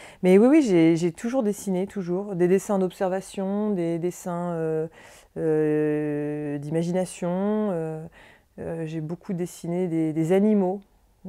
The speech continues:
très rapidement, des animaux, euh, euh, habillés comme des, comme des humains, euh, voilà, qui étaient debout, qui, euh, qui, euh, poussaient des, des, des landaux, des caddies, euh, qui, euh,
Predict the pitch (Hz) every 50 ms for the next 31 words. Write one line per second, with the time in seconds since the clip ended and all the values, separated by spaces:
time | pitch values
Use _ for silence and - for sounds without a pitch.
0 | 170 165 156 - - - 196 180 180 185 185 - 196 185 185 175 180 185 185 180
1 | 175 180 180 175 175 175 175 180 190 196 190 170 160 156 156 160 - - - -
2 | - - - _ _ _ _ _ 196 - 160 160 165 - - - - - - 160
3 | 151 143 151 156 170 185 185 190 170 165 160 151 151 151 151 151 - 170 165 160
4 | 156 165 160 160 165 165 165 160 170 208 226 _ _ _ _ _ _ _ _ _
5 | _ _ - - 165 156 151 147 143 143 143 143 143 143 131 131 151 - _ -
6 | - - 135 139 151 135 135 143 143 160 165 - 139 131 131 135 135 - 131 -
7 | - - - - - 127 139 139 - 143 - - 156 151 143 147 147 147 147 151
8 | 147 143 139 139 143 151 156 151 151 151 147 151 147 156 160 165 160 156 151 -
9 | 160 147 139 147 147 151 160 170 170 160 151 147 147 147 151 156 - - - -
10 | -